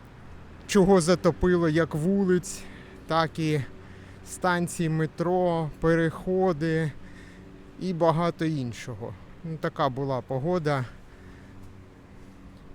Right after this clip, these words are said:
Не дуже гарна. Але сьогодні вже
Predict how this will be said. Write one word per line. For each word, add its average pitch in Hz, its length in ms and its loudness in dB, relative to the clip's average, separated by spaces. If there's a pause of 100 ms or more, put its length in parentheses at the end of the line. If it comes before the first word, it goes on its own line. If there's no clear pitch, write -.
(1000)
Не 185 200 6
дуже 156 360 4
гарна. 113 380 -6 (540)
Але 208 320 0
сьогодні 165 560 2
вже 139 440 2